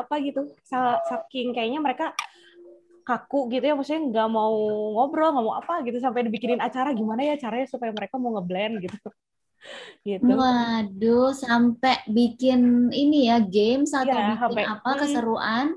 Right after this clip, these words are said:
Speaker 2: supaya mereka bisa kenal satu sama lain gitu.
Speaker 1: Ya,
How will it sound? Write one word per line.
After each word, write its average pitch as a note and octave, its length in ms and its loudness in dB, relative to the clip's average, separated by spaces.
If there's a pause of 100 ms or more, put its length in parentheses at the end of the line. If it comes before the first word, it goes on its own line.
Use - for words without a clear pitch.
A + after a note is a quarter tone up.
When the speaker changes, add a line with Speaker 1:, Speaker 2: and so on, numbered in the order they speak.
(360)
Speaker 2:
supaya B3 640 0
mereka B3 720 -2 (320)
bisa A3 320 -2
kenal B3 720 2
satu A3 260 -4
sama G#3 320 -4 (140)
lain G3+ 400 -4
gitu. G#3+ 80 2
Speaker 1:
Ya, G3+ 500 2